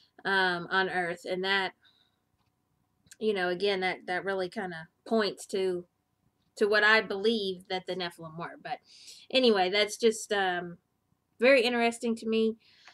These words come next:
And, uh, the thing about it is, you know, you could say to yourself, like, "Wow, you know, how did angels, you know, live on the earth with humans or whatever?" But the thing about it is, is even,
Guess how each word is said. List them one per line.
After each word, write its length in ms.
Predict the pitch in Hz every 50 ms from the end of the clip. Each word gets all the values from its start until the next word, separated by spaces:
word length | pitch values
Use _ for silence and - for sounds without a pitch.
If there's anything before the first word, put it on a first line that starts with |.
| _ _ _ -
And, 420 | - 202 208 202 202 196 196 185
uh, 140 | 196 196 190
the 100 | 185 208
thing 220 | 208 - 285 285 254
about 360 | 226 214 220 226 254 254 233
it 120 | 220 208
is, 400 | 208 190 190 190 185 185 185 -
you 100 | 214 208
know, 420 | 196 190 185 185 185 185 185 180 - _ _ _ -
you 240 | - 202 220 226 226
could 140 | 233 226
say 180 | - 247 240 240
to 60 | 226
yourself, 500 | 226 220 220 - - 214 208 202 190 - -
like, 200 | 208 214 185 -
"Wow, 480 | 180 185 202 220 220 214 202 185 180 180
you 160 | 180 190 185
know, 140 | 185 175 175 - -
how 180 | 214 220 226
did 280 | 220 220 208 196 180 - _ _ _ _ _ _ _ _ _ -
angels, 800 | - 220 240 247 233 226 226 208 202 196 185 185 180 - - -
you 140 | 185 202 202
know, 160 | 196 185 185
live 500 | 180 175 185 202 220 233 226 220 202 202
on 140 | 196 196 190
the 120 | 185 175 147
earth 320 | 180 202 220 220 214 - 202
with 180 | 185 - -
humans 400 | 226 240 247 240 214 196 185 185
or 80 | 180 180
whatever?" 380 | 185 185 185 180 175 180 180
But 220 | 175 202 196 185 -
the 80 | 196
thing 260 | - - 254 247 240 220
about 300 | 185 202 220 247 240 226
it 120 | 190 175
is, 300 | 175 175 175 175 175 - -
is 280 | 185 190 185 180 175 - -
even, 560 | 220 247 277 294 277 254 233 220 214 214